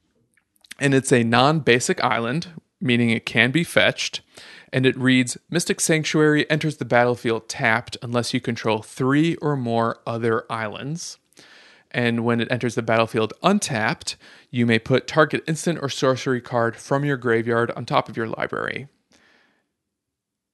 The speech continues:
Let me tell you guys, this card is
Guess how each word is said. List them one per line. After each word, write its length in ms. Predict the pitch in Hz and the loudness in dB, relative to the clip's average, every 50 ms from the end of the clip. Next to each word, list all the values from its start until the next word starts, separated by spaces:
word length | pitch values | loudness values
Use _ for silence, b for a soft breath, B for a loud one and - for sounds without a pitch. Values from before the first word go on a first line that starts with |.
| _ _ _ _ _ _ _ _ - | _ _ _ _ _ _ _ _ 0
Let 140 | 131 127 | 0 0
me 60 | 120 113 | 0 0
tell 200 | - 123 107 104 | -2 -2 -2 0
you 100 | 104 107 | 0 2
guys, 280 | 113 113 110 104 - _ | 2 0 0 -2 -6 _
this 200 | - 127 131 - | 0 0 0 0
card 420 | - - 127 123 120 120 120 - _ - | -4 -4 -2 2 2 2 0 -2 _ -6
is 300 | 135 117 117 120 113 | -2 -2 -2 -2 -4